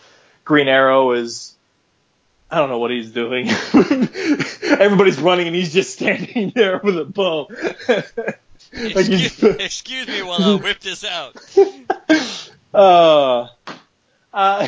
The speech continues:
Speaker 1: <laughs> but, uh, yeah, uh, so this sort of a pose is something I mimic, uh, when I try and create album art like that. Um, so that, that was really cool. This is also the issue where you have that variant that's supposed to link up with issue twenty-eight.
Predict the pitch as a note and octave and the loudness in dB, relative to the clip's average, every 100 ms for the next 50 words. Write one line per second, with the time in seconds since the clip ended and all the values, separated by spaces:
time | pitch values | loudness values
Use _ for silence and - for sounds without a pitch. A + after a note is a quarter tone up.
0 | - G#3+ A#3+ G#3+ D#3+ A#3 - - - _ | -2 -2 0 -4 -4 -10 -12 -20 -20 _
1 | _ _ _ C3 D#3+ D#3 E3 D3+ D3+ D#3+ | _ _ _ 0 0 2 2 2 2 4
2 | C#3 C3 D3 D3+ D3 F3 F#3 E3 D#3+ F#3+ | 4 4 2 0 -2 -12 -20 -20 -14 -8
3 | F3 D#3+ E3 E3+ D#3+ F3 G#3+ A#3 G3+ E3+ | -8 -10 -20 -20 -10 -8 -4 0 0 0
4 | F3 D#3 C#3+ - D3 C#3+ B2+ B2+ B2+ A#2+ | 0 -2 -2 -8 -6 -4 -4 -4 -8 -8
5 | - - - B2+ B2 A#2 C3+ B2 - C#3 | -10 -12 -4 0 0 0 -2 -2 -2 -6
6 | B2 - B2 A#2+ B2 B2 A#2+ A#2 B2 A#2 | -4 -4 -4 -4 -6 -6 -8 -6 -6 -6
7 | B2 A#2 A2 _ _ _ _ - C3 B2 | -4 -4 -6 _ _ _ _ -4 0 2
8 | B2 B2+ - - - D#3 E3 - F3 F#3+ | 0 -4 -16 -16 -2 2 2 2 2 4
9 | E3+ D#3+ D3 C#3+ C3+ C3+ D3+ C#3 C3 C3 | 4 4 2 -2 -4 -4 0 0 0 -4
10 | _ _ _ _ _ _ _ _ A3+ G#3 | _ _ _ _ _ _ _ _ 0 2
11 | G3 G3+ G#3+ F#3+ F3+ F#3 G3+ F3+ E3 E3+ | 2 2 2 2 2 0 0 2 2 0
12 | D#3 D#3+ D#3 C3+ D3 D3+ D#3+ E3 D3+ C#3+ | 0 0 0 0 0 0 0 -4 -6 -6
13 | - D#3 - C#3+ D3 D3+ D3+ D3 C#3+ D3 | -2 -2 0 -2 0 2 2 2 -2 -2
14 | C#3+ - C#3+ D3 C3+ B2 A#2+ C#3 E3 | -4 -4 -2 0 0 2 4 4 2